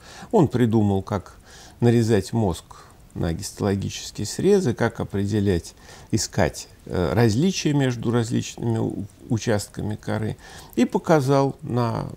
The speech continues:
травматическом материале, что конкретные области связаны с конкретными функциями.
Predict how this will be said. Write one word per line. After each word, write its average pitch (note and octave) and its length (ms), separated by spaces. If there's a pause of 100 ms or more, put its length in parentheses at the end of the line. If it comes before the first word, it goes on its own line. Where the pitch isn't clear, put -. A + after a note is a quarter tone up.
(220)
травматическом C#3+ 840
материале, C#3 540
что B2+ 380 (340)
конкретные C3 720
области F#3 460
связаны C3 480
с - 60
конкретными G#2 680
функциями. - 580